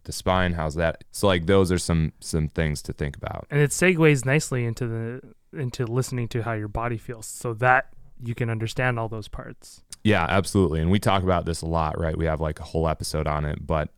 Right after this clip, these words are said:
Speaker 1: always be willing to adjust, right? If you're doing something and your body is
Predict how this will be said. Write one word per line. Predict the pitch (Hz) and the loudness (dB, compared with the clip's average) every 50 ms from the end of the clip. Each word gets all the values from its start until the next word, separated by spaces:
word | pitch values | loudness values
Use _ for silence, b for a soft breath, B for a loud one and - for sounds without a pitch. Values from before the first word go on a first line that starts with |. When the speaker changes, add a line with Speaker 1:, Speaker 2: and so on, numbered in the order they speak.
| - | 0
Speaker 1:
always | 92 92 98 104 110 117 117 104 85 | 2 4 6 6 6 6 4 4 2
be | - 95 92 85 | 2 0 0 0
willing | 80 80 90 90 92 90 90 87 82 | 2 2 2 2 2 2 2 0 0
to | - - - 82 | -2 -2 -2 -2
adjust, | 80 73 82 82 71 - - - - - - - _ _ - _ _ _ _ - | 0 0 0 0 0 -2 -6 -12 -14 -14 -16 -20 _ _ -20 _ _ _ _ -6
right? | 82 82 82 82 | -2 -2 0 -2
If | 78 - 104 | -2 0 2
you're | 107 110 | 2 2
doing | 101 101 107 113 113 107 | 4 4 4 4 2 2
something | - - 101 92 92 - 104 107 110 101 | 0 0 0 0 0 0 0 0 2 2
and | 87 | 0
your | 87 82 | 0 2
body | 85 82 85 85 85 82 | 2 2 2 2 2 0
is | 78 76 - | 0 -2 -6